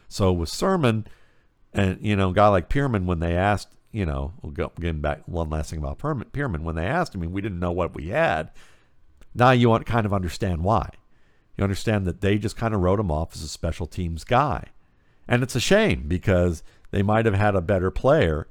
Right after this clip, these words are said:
And, and when people say, "Well, that, that's probably unlikely," but you think Raheem Mostert, you think Boston Scott, um, you know,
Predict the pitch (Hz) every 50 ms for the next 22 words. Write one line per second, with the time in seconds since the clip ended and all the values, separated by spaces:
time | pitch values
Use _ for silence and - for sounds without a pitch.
0 | - _ _ - _ - - 101 104 98 95 87 - - 101 98 98 104 98 85
1 | - 107 92 - 95 - - 98 95 92 95 92 90 85 92 87 - - - -
2 | - - - 135 - _ _ _ _ - 104 98 - - - 82 78 69 67 64
3 | 67 67 65 67 - - - 90 98 113 104 - 85 80 - - 107 98 85 -
4 | - - - - _ _ - - 92 85 85 95 87 78 80 80 82 82 - -
5 | 117 117 - - 78 - - 92 82 - - 82 80 82 82 - - 80 76 73
6 | - - - 98 85 85 95 113 135 - - - - - _ _ - - - 73
7 | 73 67 65 65 65 - _ _ _ _ _ _ _ - 90 73 67 67 67